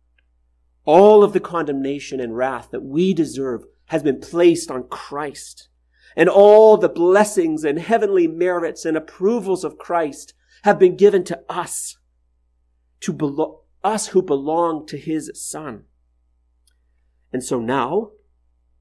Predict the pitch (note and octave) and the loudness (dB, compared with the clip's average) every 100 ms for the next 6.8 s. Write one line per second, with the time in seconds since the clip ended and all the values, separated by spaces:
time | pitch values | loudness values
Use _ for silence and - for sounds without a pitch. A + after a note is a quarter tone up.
0 | _ _ _ _ _ - C3+ - D#3 G#3 | _ _ _ _ _ -12 -10 -4 -2 -4
1 | - - _ _ _ _ - C#3+ C#3 A2+ | -8 -16 _ _ _ _ -4 -2 -4 -6
2 | B2+ D#3 - - D#3+ D#3+ C#3+ B2+ - D3+ | -6 -6 -8 -6 -4 -4 -4 -6 -4 2
3 | E3+ A3 D3+ A#2 - _ D#3+ D#3 C#3+ C#3 | 2 2 -2 -8 -12 _ 0 0 0 -4
4 | - F#3+ G3+ F#3 A#2+ - - - A3+ - | -6 -6 -4 -6 -8 -12 -10 -4 -4 -4
5 | A#2+ B2 G3+ - G#3 D3+ A#2+ C3 E3 A3 | -14 0 0 0 -4 -6 -10 -8 -4 -4
6 | G#3+ C3+ A2+ C3 D3 F#3+ B3+ | -6 -12 -10 -8 -8 -8 -10